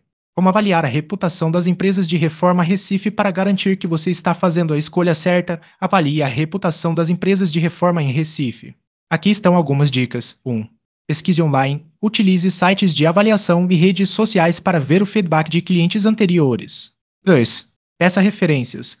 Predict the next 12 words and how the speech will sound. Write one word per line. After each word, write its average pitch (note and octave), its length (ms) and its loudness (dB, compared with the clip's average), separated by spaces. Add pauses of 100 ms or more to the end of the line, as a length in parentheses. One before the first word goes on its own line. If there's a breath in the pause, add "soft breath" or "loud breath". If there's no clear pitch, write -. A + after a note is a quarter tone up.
Converse F3 460 0
com G3 220 0
amigos, B2+ 580 -4
familiares F3 760 2
ou G3 100 -2
colegas F3 440 0
que F3 140 2
já E3+ 200 4
utilizaram F#3 500 0
serviços F3 480 0
de E3+ 100 0
reforma. B2 640 -2